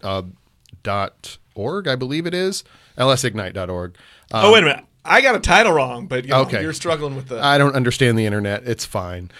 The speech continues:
Speaker 1: Uh, so as a whole,
Speaker 2: Great.
Speaker 1: um, so you can go to either of those public engagements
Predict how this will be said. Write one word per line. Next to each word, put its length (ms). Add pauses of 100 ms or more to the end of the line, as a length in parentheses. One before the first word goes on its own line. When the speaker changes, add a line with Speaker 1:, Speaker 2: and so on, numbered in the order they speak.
(260)
Speaker 1:
Uh, 380 (160)
so 520 (100)
as 260
a 80
whole, 520
Speaker 2:
Great. 300
Speaker 1:
um, 220
so 140
you 80
can 80
go 120
to 80
either 280
of 40
those 140
public 300
engagements 520